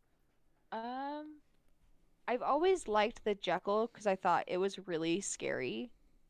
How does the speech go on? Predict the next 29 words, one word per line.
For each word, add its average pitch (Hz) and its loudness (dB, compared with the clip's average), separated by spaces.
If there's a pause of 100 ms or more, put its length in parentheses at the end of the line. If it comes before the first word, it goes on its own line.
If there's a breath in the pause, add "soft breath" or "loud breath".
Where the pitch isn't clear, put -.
(360)
personally. 196 -2 (380)
Like, 151 -4 (1500)
and 202 2
if 202 0
you 226 0
know 220 4
the 190 -2
s-, - -6 (100)
the, - -2
and 190 -2
if 196 -6
you 208 -4
know 190 -4
the 175 -6
backstory, 175 -2
which 180 -4
we'll 190 0
get 180 -2
into 165 -6
with 175 -4
the - -12
Jekyll, 160 0
he's 214 -10
kind 254 0
of 427 0
a 453 2
terrifying 185 0
person. 240 -6 (720 soft breath)
Um, 190 4